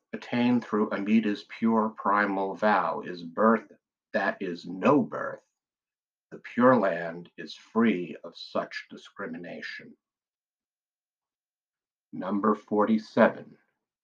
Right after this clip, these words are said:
the name of the Tathagata of unhindered light and the light that is the embodiment of wisdom, dispel the darkness of the n-, long night of ignorance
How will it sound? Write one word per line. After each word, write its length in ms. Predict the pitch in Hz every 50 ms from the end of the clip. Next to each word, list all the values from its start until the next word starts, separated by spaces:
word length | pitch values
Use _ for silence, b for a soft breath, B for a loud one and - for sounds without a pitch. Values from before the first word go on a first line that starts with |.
| _ _ _ _ _ _ _
the 80 | 87 85
name 580 | 80 85 90 95 104 107 113 117 117 113 110 -
of 180 | 104 107 104 -
the 100 | 113 110
Tathagata 800 | 110 - - - - - 104 101 104 107 107 107 - - - 107
of 380 | 101 104 104 - 110 98 87
unhindered 640 | 92 90 90 90 - - 110 107 110 107 123 117 110
light 420 | 104 101 104 95 92 95 - - - _ _ _ _ _ _ _ _ _ _ _ _
and 160 | - 87 87 82
the 80 | 85
light 460 | 87 85 87 90 98 107 120 123 - _ -
that 260 | 98 98 113 - 110
is 280 | 98 92 92 92 -
the 160 | _ 76 - 85
embodiment 840 | 85 85 - 87 92 95 110 120 123 120 123 113 117 117 - -
of 140 | 123 113 -
wisdom, 640 | 98 98 110 113 107 - - - 82 - 82 85 85 - _ _ _ _ _ _ _ _ _
dispel 640 | 87 85 - - - - - 104 104 107 113 120 117
the 140 | 110 123 110
darkness 720 | - 117 113 110 110 110 - 104 98 101 101 - - - - -
of 160 | 87 87 87 _
the 100 | - 87
n-, 240 | 87 87 87 95 95 - - -
long 460 | 98 101 104 113 117 120 123 120 113
night 380 | 107 92 92 92 85 - - - _ _ -
of 200 | 90 85 80 98
ignorance 840 | 95 85 78 - 87 - - - - - _ _ _ _ _ _